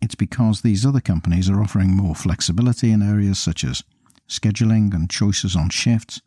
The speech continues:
And that's how they're competing for labour, by making the time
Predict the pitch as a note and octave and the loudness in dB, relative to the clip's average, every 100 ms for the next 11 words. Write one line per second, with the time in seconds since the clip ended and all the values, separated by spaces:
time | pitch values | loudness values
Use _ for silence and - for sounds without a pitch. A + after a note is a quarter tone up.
0 | _ - A#2+ C3 C#3+ D3+ C3 A#2 A2+ G#2+ | _ -6 -2 0 0 0 2 2 0 0
1 | _ - A2 G#2 A#2 - F#2+ - F#2 G2+ | _ -4 -4 0 -2 0 -2 0 0 2
2 | G#2 D2+ B1+ - _ - D#2+ F2+ F#2+ F#2+ | 2 0 -6 -10 _ -4 0 2 0 0
3 | G2 F2+ - _ _ - - G#2 A2 G#2+ | 0 0 -2 _ _ -8 -2 2 2 2